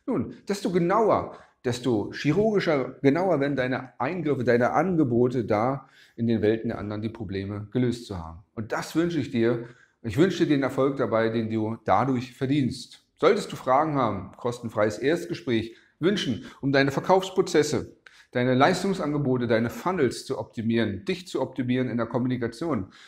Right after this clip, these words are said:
nun, dann kannst du gerne den Gutschein für ein kostenfreies Erstgespräch nutzen.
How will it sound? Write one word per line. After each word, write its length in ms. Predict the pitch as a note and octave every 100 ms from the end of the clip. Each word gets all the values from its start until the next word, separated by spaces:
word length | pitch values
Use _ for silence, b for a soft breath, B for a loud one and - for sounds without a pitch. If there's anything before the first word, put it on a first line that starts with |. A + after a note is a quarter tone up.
| B
nun, 140 | F#3 E3+
dann 140 | C#3+
kannst 200 | D3 E3+
du 40 |
gerne 260 | C3+ C3 C3+
den 180 | B2+ A#2+
Gutschein 380 | C#3 - B2 A#2+
für 160 | B2+
ein 120 | G#2+
kostenfreies 760 | G#2+ G#2+ - A2 - F2+ F#2+ -
Erstgespräch 720 | F#2 F2+ - - F#2+ F2+ -
nutzen. 400 | G2+ F#2 - -